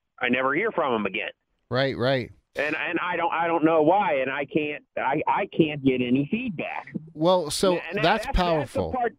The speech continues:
Speaker 1: that's the part that kills me the most right there. If, you know, if, at least if they could say, and, and without coming up with something lame, "Oh, I'm not feeling the vibe," or, you
Speaker 2: Right,
Speaker 1: know,
Speaker 2: right,
Speaker 1: or,
Speaker 2: right.
Speaker 1: yeah,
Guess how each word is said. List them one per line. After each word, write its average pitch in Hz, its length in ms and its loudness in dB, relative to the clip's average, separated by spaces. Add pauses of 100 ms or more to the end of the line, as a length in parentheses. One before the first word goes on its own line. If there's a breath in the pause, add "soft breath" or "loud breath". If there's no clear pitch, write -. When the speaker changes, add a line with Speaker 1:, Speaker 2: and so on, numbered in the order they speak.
Speaker 1:
that's 220 220 -2
the 233 100 -2
part - 260 2
that 175 120 -2
kills 196 280 2
me 180 160 4
the 156 80 2
most 151 360 0 (880)
right 139 340 0
there. 135 320 0
If, 135 320 0
you 147 120 0
know, 143 200 2
if, 135 100 -2
at 139 160 0
least 196 260 0
if 175 140 0
they 180 160 0
could 160 240 -6
say, 160 240 2
and, 165 100 0
and 170 320 4
without 190 340 4
coming 190 340 4
up 175 140 -2
with 147 160 0
something 165 320 4
lame, 160 440 4
"Oh, 143 240 6
I'm 143 160 6
not 143 260 4
feeling 143 300 6
the 139 80 8
vibe," 135 640 2
or, 117 340 4 (340)
you 139 120 0
Speaker 2:
Right, 139 120 2
Speaker 1:
know, 123 80 -2
Speaker 2:
right, 131 220 2
Speaker 1:
or, 127 60 0
Speaker 2:
right. 113 300 2
Speaker 1:
yeah, 135 140 0